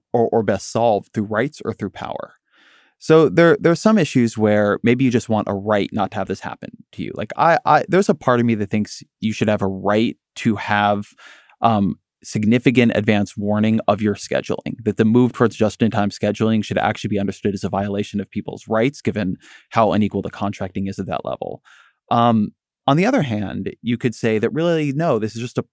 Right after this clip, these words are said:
worker power issue, that, uh, if workers had unions,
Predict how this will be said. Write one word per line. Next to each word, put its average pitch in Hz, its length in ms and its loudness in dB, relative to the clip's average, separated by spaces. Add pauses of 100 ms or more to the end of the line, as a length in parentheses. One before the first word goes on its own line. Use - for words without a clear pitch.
(100)
worker - 260 -2
power - 560 -2
issue, - 340 -12 (540)
that, 113 300 0 (120)
uh, 101 420 0 (120)
if - 220 -8
workers 107 260 -4
had 104 180 -6
unions, 135 840 -2